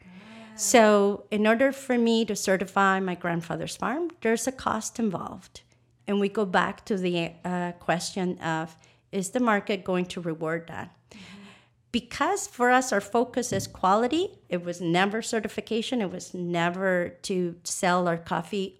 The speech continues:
Speaker 2: under any other basis except for the fact that people will absolutely love it.
Speaker 1: Yeah.
Speaker 2: Certification wasn't part of the plan. It's still not part of the plan.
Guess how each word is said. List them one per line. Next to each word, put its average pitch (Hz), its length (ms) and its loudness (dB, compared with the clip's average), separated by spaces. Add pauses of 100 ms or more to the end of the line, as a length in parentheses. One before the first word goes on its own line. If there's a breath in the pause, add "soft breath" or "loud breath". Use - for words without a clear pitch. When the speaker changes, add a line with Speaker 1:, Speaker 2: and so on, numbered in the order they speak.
(140)
Speaker 2:
under 180 240 -2
any 180 200 0
other 175 160 0
basis 175 400 -6
except 175 340 -8
for 180 80 -8
the 175 100 -14
fact - 340 -8
that 170 140 -8
people 180 300 -6
will 170 300 -6
absolutely 175 640 -2
love 156 280 -4
it. 320 180 -4 (180)
Speaker 1:
Yeah. 202 320 -18
Speaker 2:
Certification 220 1040 0 (420 loud breath)
wasn't 175 500 0
part 170 220 -4
of 165 60 -6
the 170 60 -10
plan. 170 420 -8
It's 226 160 -6
still 247 240 2
not 180 240 0
part 151 180 -2
of 156 80 -6
the 143 60 -12
plan. 160 300 -8